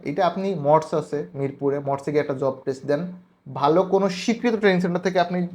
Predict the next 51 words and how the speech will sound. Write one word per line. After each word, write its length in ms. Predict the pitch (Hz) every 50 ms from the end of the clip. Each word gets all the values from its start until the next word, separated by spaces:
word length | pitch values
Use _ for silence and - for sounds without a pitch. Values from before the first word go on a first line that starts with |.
| - - 147
জব 140 | 160 165 165 -
টেস্ট 200 | - 180 180 175
দিয়ে 160 | 160 160 170 170
আনবেন, 280 | 170 170 175 208 202
এইটা 240 | 180 160 170 175 170
হচ্ছে 200 | 170 170 - 175
একটা 200 | 156 - - 165
পয়েন্ট। 260 | - - 185 202 185
দ্বিতীয় 240 | 175 170 175 196 190 185
পয়েন্ট 260 | 170 165 160 160 175
হচ্ছে 400 | 180 180 180 - - 180 180 - - - - _ _ _ - - -
জব 200 | 135 156 165 170 170 -
টেস্টটা 320 | 196 196 196 - - -
অবশ্যই, 920 | - 160 156 180 180 - - - - - 220 208 214 220 233 254 285 - - - _ _ _ _ _ -
আহ, 300 | - 131 131 131 127 - -
সার্টিফিকেট 460 | - 190 185 185 214 185 190 185 180
সহ 200 | 180 - 156 143
নিয়ে 180 | 135 135 127
আসবেন। 200 | 117 98 - - - _ -
এবং 400 | 147 143 156 185 214 254 - - - _ _ _ _ -
আপনি 220 | 143 151 185 190
যে 80 | 180 196
কাজ 300 | 196 - 175 175 180 175
জানেন, 220 | 190 196 170 147
একটা 160 | 147 143 156
ভিডিও 360 | 143 131 147 151 151 180 180 170
লাগবে, 260 | 151 135 120 123 -
ভিডিও 260 | 120 135 139 165 156
প্রুফ, 140 | - 139 127
যেটা 220 | 127 139 143 156
আমরা 140 | 156 170 175
কোম্পানিকে 460 | 180 196 196 196 190 175 151 - 151
সাবমিট 360 | 143 - 151 139 143 139 131
করবো। 280 | - 139 131 117 120 131
সেটা 340 | - 143 143 156 180 - - - - _ _ _ _ _ _
আপনি 240 | - 139 135 185 202
কাজ 240 | 190 190 185 196 202
করা 300 | - - - 196 175 170
অবস্থায়, 480 | 160 151 156 147 151 - - 135 - -
কাজ 240 | - 147 156 175 180
না 200 | 185 180 170 175
করা 180 | 175 190 185 180
অবস্থায় 320 | 175 170 175 - 175 156
ভিডিও 180 | 143 143 151 147
দিলে 180 | 147 147 151
কিন্তু 140 | 143 147 143
কোনো 140 | 135 135 135
ফায়দা 280 | - 139 131 135 131
নেই। 100 | 123 127
আরেকবার 340 | 127 127 139 139 147 160 156
বলি, 400 | 156 156 160 165 196 226 - -